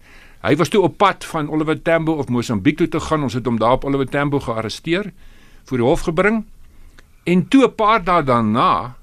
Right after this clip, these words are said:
toe kry ons weer inligting dat die, sy ma is inderdaad ook hier in Suid-Afrika.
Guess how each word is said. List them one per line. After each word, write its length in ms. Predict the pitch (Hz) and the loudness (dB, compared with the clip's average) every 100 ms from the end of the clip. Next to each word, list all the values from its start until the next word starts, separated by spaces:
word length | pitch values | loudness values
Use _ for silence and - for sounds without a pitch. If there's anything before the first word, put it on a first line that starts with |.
| - - - | -20 -20 -8
toe 160 | 190 | -6
kry 220 | - 196 | 0 0
ons 160 | 180 127 | 0 -2
weer 340 | 110 123 202 - | -2 0 0 0
inligting 560 | 165 151 - 127 113 - - - - - | -4 -4 -4 -4 -4 -10 -20 -20 -20 -8
dat 200 | - 123 | -4 -2
die, 280 | 117 120 110 92 - _ | 0 -2 -4 -10 -20 _
sy 220 | - 127 | -8 -2
ma 600 | 113 104 185 123 135 127 - - - - - - | 0 2 4 2 0 -6 -14 -20 -20 -20 -8 -2
is 160 | 151 | -2
inderdaad 720 | 156 165 135 117 143 160 - - - | 0 0 0 2 2 2 -4 -16 -2
ook 220 | 208 - | -2 -2
hier 220 | 123 160 | -2 -2
in 80 | 135 | -2
Suid-Afrika. 920 | - 123 - 135 143 147 143 143 143 | -4 -6 -2 -2 -2 -4 -2 0 -2